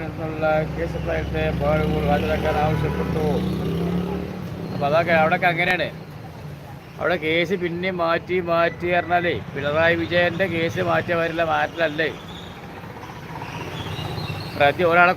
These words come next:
കൊന്ന വിഷയമാണ്. ഇവിടെ കൊന്ന ആള് ഒരു പരിശീലനാണ്, അവിടെ കൊന്നോൻ ജയിലിലാണ്. ജയിൽ തന്നെ വിട്ടിട്ടില്ല അവനെ. പത്തൊമ്പത്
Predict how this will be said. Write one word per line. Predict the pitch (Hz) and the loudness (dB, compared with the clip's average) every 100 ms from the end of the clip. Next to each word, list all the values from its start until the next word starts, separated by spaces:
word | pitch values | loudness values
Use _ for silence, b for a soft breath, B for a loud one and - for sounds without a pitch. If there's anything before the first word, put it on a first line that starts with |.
| 170 | 2
കൊന്ന | 156 160 180 | 0 2 0
വിഷയമാണ്. | 160 160 165 123 - - - - - - - - - - - - - - - - - | 0 0 0 -2 -12 -16 -16 -16 -16 -16 -16 -16 -16 -14 -14 -12 -12 -12 -12 -10 -2
ഇവിടെ | 147 175 196 | 4 4 6
കൊന്ന | 175 165 175 196 190 185 | 2 2 4 6 8 6
ആള് | 185 196 220 - 175 | 6 4 -2 -6 -4
ഒരു | 180 165 | -2 -2
പരിശീലനാണ്, | 160 175 180 151 98 - - - - - - - - - | -2 -2 0 -2 -4 -16 -18 -18 -18 -18 -18 -18 -14 -8
അവിടെ | 135 175 - | -2 -2 -2
കൊന്നോൻ | 156 147 151 160 175 151 | -2 0 -2 -2 -2 -2
ജയിലിലാണ്. | 127 143 147 160 147 95 - - - - - - - - - - - | -2 -2 -2 -2 -2 -6 -16 -20 -20 -20 -18 -18 -20 -20 -20 -18 -6
ജയിൽ | 120 147 175 | -2 -2 0
തന്നെ | 190 175 | 0 0
വിട്ടിട്ടില്ല | 147 175 220 226 | 0 0 4 6
അവനെ. | 214 175 - - - - - - - - - - - | 6 4 0 -14 -18 -18 -18 -16 -16 -16 -16 -14 -4
പത്തൊമ്പത് | 135 147 - 180 175 196 | -2 -2 -2 -2 0 2